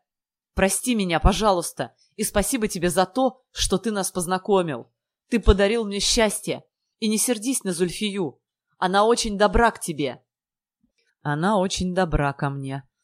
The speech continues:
мрачно повторил Кирилл. «Ты сердишься?» «Нет, блядь, я ликую! Что мне еще делать?» Кирилл готов был вскипеть. «Но ты ведь все равно мой друг,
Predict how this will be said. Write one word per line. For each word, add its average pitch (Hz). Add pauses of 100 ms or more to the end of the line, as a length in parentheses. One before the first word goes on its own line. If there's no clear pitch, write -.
(160)
мрачно 156
повторил 160
Кирилл. 143 (1160)
«Ты 180
сердишься?» 185 (920)
«Нет, 240
блядь, 165 (220)
я 226
ликую! 247 (120)
Что -
мне 240
еще 214
делать?» 196 (340)
Кирилл 214
готов 196
был 202
вскипеть. - (960)
«Но 185
ты 208
ведь 185 (140)
все -
равно 196
мой 220
друг, 185